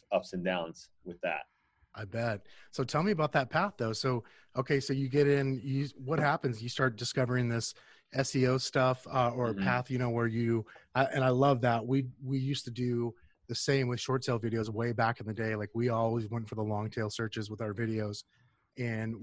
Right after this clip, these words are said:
Speaker 2: you know, anything we could find with a great search to, you know, response ratio, we would create videos for, and it brought us a lot of business back in the day. But, you know, that's much different than what you guys are doing,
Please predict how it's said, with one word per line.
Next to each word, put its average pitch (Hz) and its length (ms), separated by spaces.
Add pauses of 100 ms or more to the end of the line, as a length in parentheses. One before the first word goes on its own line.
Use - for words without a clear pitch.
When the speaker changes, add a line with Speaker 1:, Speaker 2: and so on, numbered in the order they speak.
(120)
Speaker 2:
you 127 160
know, 117 60
anything 131 320
we 117 100
could 110 140
find 117 260
with 110 140 (760)
a 120 60
great 113 540
search - 480
to, 110 580
you 117 120
know, 107 100
response 110 560
ratio, 104 340
we 104 140
would 104 180
create 107 320
videos 117 400
for, 101 340 (520)
and 110 80
it 101 80
brought 120 180
us 113 140
a - 20
lot 107 180
of 104 80
business 123 280
back 110 220
in 107 40
the 104 60
day. 104 120
But, 104 180 (340)
you 117 80
know, 104 120 (120)
that's 123 260 (240)
much 113 280
different 110 260
than 107 100
what 104 180
you 113 60
guys 101 100
are 92 60
doing, 107 240